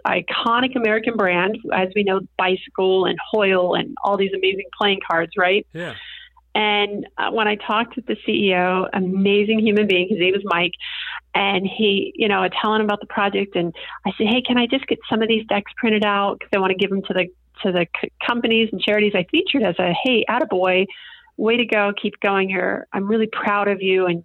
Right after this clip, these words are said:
Speaker 1: just, you know, give 'em that kind of, you know, nudge of, uh, you know, saying, "Great job." And he's like, "Well, I can't do that 'cause I can't print their logos without trademark approval and all the legal paperwork."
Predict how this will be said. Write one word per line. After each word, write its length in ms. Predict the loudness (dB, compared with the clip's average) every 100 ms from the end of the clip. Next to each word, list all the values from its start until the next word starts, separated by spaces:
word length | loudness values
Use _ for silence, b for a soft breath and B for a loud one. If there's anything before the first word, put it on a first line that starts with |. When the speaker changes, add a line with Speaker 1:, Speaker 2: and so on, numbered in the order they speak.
| -4
Speaker 1:
just, 180 | -4 -4 -10 _ -4
you 140 | -2
know, 100 | 0 0
give 140 | 0
'em 180 | 2 2
that 200 | 2 -2
kind 200 | -2 0
of, 160 | 0 0 -6
you 160 | -2 0
know, 140 | 0 -2
nudge 320 | 0 0 0
of, 200 | -2 -2 B B B B B _ -4
uh, 100 | -2
you 160 | 2 2
know, 140 | 2 0
saying, 180 | 0 0
"Great 280 | 0 0
job." 420 | 2 0 0 -2 -6 B B B -6
And 100 | -2
he's 120 | 0
like, 160 | 0 0
"Well, 180 | 0 2
I 80 |
can't 280 | 0 0 0
do 100 | 2
that 160 | 0 -2
'cause 100 | -4
I 80 | -4
can't 300 | 0 -2 0
print 240 | -2 0
their 140 | 0 2
logos 520 | 2 2 2 2 2
without 280 | 0 0 -2 -2
trademark 540 | 0 0 2 0 -2 -2
approval 640 | -2 0 0 0 0 2 2
and 200 | 0 -2
all 160 | -4 -2
the 80 | 0
legal 280 | 0 0
paperwork." 500 | 0 0 2 2 0